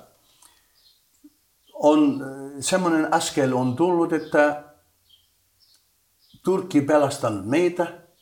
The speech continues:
mutta sitten ilman mitään järjestys ihmisiä tullut tänne. Ja heidän kulttuuri,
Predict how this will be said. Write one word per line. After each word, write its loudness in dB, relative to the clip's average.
mutta -2
sitten -6
ilman 2
mitään -2
järjestys -4
ihmisiä -6
tullut 0
tänne. -4
Ja -2
heidän 2
kulttuuri, 0